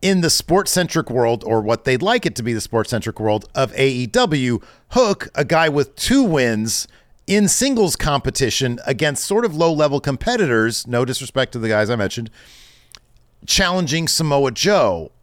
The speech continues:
I feel like they're both foregone conclusion matches with foregone conclusion builds that don't really need to be all that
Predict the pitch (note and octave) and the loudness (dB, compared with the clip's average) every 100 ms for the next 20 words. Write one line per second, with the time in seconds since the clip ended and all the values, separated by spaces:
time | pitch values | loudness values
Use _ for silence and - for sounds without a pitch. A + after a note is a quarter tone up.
0 | - B3+ - A3 G3 F3 F#3 C3+ F#3 G#3+ | -2 -2 0 2 2 4 2 2 2 2
1 | - - F#3+ G3 F3+ F3+ C3 D3+ - E3+ | 0 2 2 4 2 0 -2 -6 0 2
2 | D3 C#3+ C#3 G3+ G3 - D3 B2+ - - | 2 0 0 2 2 2 2 0 -6 -16
3 | - - D#3+ - F#3+ G#3 F3+ F3+ F3+ - | -18 -4 -4 -2 2 2 4 0 0 -2
4 | D#3+ - E3+ D#3 D#3 B2+ F#3 F3 C#3+ E3+ | -4 0 2 2 0 0 0 2 0 -2
5 | A#2+ F3 D#3 E3 E3+ D3 D#3+ G#3 D3+ C#3 | 0 -2 0 -2 0 0 0 0 -2 -2
6 | C3+ C3+ B2+ - - - _ C#3+ E3 D#3+ | 0 0 -2 -6 -16 -20 _ 2 4 4
7 | B2+ C#3+ C#3 - - | 4 2 2 0 -4